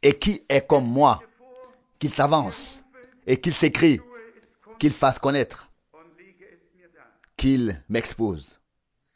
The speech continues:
Personne ne vint, personne ne se présenta, personne ne s'est présenté. Mais le défi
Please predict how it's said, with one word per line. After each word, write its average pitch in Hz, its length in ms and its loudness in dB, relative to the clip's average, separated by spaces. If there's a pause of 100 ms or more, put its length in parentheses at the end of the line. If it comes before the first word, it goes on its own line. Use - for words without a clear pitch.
(4000)
Personne 139 280 0
ne 131 80 2
vint, 113 240 -2 (120)
personne 123 320 -2
ne 113 80 -2
se 120 100 -6
présenta, 104 580 -6 (280)
personne 113 360 -4
ne 95 80 -6
s'est 95 180 -6
présenté. 95 500 -10 (1500)
Mais 131 140 2
le 139 100 4
défi 165 500 4